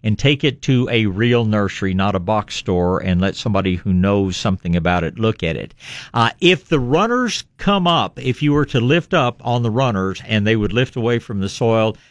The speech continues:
it's not brown patch. It's probably grubworm damage from last year. If the runners are firmly attached,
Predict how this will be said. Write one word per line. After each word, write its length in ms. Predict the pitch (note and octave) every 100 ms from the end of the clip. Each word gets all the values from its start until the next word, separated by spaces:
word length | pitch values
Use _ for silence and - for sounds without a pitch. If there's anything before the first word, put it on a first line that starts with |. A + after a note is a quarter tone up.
| _
it's 160 | A2 -
not 200 | A#2+ G#2+
brown 260 | G2 D#2+
patch. 360 | D#2+ C2+ E2+ -
It's 340 | A#2 G#2+ -
probably 500 | - A#2 A#2+ A2 G#2+
grubworm 560 | F2 G2+ A2+ F#2 F2 E2
damage 400 | E2+ E2+ E2+ -
from 180 | - E2+
last 400 | F2 F2 - A2+
year. 260 | F2+ - - - - - -
If 240 | B2 A2
the 120 | -
runners 600 | G#2 G#2+ C#3+ E3 E3+ D3+ -
are 400 | A#2+ A2+ G#2 G2
firmly 840 | - - - F3 G#3+ G#3+ F3+ C#3+
attached, 840 | A2 - - C#3+ C3 C3 - - -